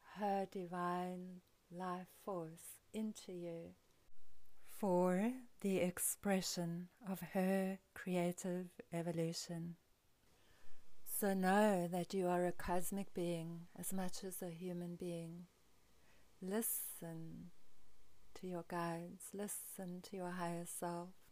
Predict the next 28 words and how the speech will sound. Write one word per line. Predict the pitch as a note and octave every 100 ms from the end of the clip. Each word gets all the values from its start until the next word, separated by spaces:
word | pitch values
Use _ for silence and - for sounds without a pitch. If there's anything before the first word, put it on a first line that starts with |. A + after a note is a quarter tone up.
| - -
The | - -
guidance | F#3 F#3 F3+ F#3 G#3 - - - - - -
is | E3+
available | F3+ F3+ F3 F3 F3 F3 E3+ F3+ - - -
to | F#3
you | F3+ E3 E3 E3+ - - - - -
now. | F3 F3 E3 E3 E3 - - -
And | F#3+ F#3+
as | G3+ G3+
we | A3 G3+
are | F3+ F3
guardians | F#3 F#3 G3 G#3 F#3 F#3+ F#3+ - - - -
and | F3 E3+
sovereign | - F3+ E3+ F3+ F3+ F3+ F3 -
keepers | - F#3 - F#3 F#3+ G#3 -
of | E3+ E3+ - - - - - - - - - -
the | F#3+
temple | - F#3 F3+ G3+ F#3
of | F3+
our | F3+ E3+ E3+
hearts, | F3+ E3+ E3 G3+ - - - - - - - - - - -
it's | F#3 -
in | G#3 G#3+
this | G#3+ A3 -
place, | - F3 E3 E3+ - -
the | F#3
center | - - G3 F#3+ G#3 - F3+
of | -